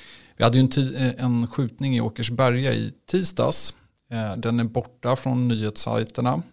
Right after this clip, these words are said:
Eh, och det som, förr i tiden så var det ofta så att man gjorde ett par uppföljningar även i riksmedia när det kommer till just gängvåld och skjutningar av det slaget som vi såg i Åkersberga i tisdags. Eh, det lyser lite med sin frånvaro. Det är rätt förklarligt, för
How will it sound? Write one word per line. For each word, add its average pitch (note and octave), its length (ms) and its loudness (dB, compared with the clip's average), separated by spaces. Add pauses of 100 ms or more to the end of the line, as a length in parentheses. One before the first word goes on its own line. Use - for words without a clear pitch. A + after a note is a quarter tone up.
(800)
Eh, F#2 180 -6
och A2+ 200 -8
det A2+ 180 0
som, A2 280 -2 (320)
förr D3 220 2
i C#3+ 60 2
tiden A#2 320 -2
så A2+ 180 0
var A2+ 200 0
det G#2+ 80 0
ofta A2 340 -4
så A2 140 -4
att G#2+ 120 -10
man G#2+ 200 -6
gjorde A#2+ 200 -4
ett B2 180 -8
par A2+ 460 -4
uppföljningar C3 680 -2
även G#2 220 -4
i A2 60 -6
riksmedia A#2 840 -6
när A2 100 -6
det G#2+ 80 -6
kommer B2 260 -4
till A#2+ 140 -8
just - 300 -8
gängvåld G#2+ 680 -4
och A2 340 -10
skjutningar A2 340 -12
av G#2+ 80 -8
det G#2 140 -8
slaget G#2+ 340 -8
som A#2 120 -8
vi A#2 60 -8
såg A2+ 240 -8
i - 160 -14
Åkersberga G#2+ 500 -10
i G#2 60 -10
tisdags. - 580 -8
Eh, F#2 240 -4 (120)
det B2+ 460 -4
lyser C3+ 340 0
lite B2+ 220 -4
med A2+ 120 0
sin A2 140 -4
frånvaro. C3+ 640 -2
Det A2 100 -4
är A#2 60 -4
rätt B2 220 -6
förklarligt, C#3+ 720 0
för A#2 280 -2